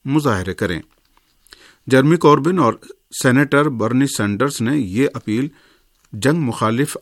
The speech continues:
عالمی اتحاد بین الاقوامی جنگ بند کرو کے پلیٹ فارم سے کی ہے۔ اس مظاہرے کا مقصد، معاف کیجیے، ان مظاہروں کا مقصد یمن کے خلاف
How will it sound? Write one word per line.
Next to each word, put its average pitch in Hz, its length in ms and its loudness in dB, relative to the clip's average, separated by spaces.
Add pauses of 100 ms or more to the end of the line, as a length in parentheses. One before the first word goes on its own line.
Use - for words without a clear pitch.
عالمی 120 400 0
اتحاد 101 440 -2 (440)
بین 120 240 0
الاقوامی 131 640 0 (140)
جنگ 127 300 -2
بند 123 240 0
کرو 131 300 0
کے 123 260 -2 (180)
پلیٹ 98 280 -2
فارم 143 260 -2
سے 95 140 -6
کی 123 280 0
ہے۔ 85 100 -8 (2750)
اس 135 240 0
مظاہرے 131 500 4
کا 147 120 0
مقصد، 151 480 0 (920)
معاف 113 180 -2
کیجیے، 143 260 2 (100)
ان 151 120 4
مظاہروں 123 480 2
کا 135 100 -2
مقصد 127 420 -4
یمن 110 320 0
کے 117 100 -2
خلاف 107 460 -2